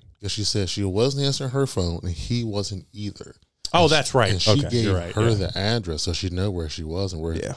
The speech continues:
Speaker 1: the last place she should have been at.
Speaker 2: Yeah.
Speaker 1: So she went.
Speaker 2: You're right.
Speaker 1: So technically, it only got him the second one. I think he picked up on the second one being interested.
Speaker 2: That's, I mean, he, that, that, it, it was gonna work to his benefit
Speaker 1: Yeah.
Speaker 2: until he realized he liked her.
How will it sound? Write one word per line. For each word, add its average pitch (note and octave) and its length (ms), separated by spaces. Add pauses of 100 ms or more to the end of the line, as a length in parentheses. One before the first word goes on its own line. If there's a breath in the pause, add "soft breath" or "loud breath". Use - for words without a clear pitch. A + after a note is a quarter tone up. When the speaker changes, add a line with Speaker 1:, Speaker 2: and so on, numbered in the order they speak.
(160)
Speaker 1:
the E2+ 140
last E2+ 340
place F#2+ 160
she F2+ 120
should E2 140
have D2 100
been G#2+ 160
at. D#2 160 (160)
Speaker 2:
Yeah. F#2+ 300 (280)
Speaker 1:
So - 140
she F2 100
went. D3+ 180 (540)
Speaker 2:
You're A#3+ 140
right. C#4+ 120 (360)
Speaker 1:
So F2+ 180 (220)
technically, G#2 720 (100)
it G2 140
only C3+ 240
got G2+ 300
him C#2+ 280 (220)
the D#2+ 140
second - 400
one. - 160
I G2+ 60
think C3+ 180
he B2 140
picked - 360
up G#2+ 160
on G2+ 160
the E2+ 100
second F#2+ 400
one E2+ 140
being E2 240
interested. G#2 500 (300)
Speaker 2:
That's, C#3 320
I C#3 100
mean, C3 160
he, B2 120
that, A#2 420
that, A#2 300 (320)
it, C3 220 (100)
it B2 140
was A2+ 140
gonna A2+ 160
work G#2+ 200
to G#2 80
his F#2+ 120
benefit G#2+ 300
Speaker 1:
Yeah. G2 60
Speaker 2:
until G2+ 160
he G2 40
realized F#2+ 320
he F2 60
liked F2+ 240
her. E2+ 160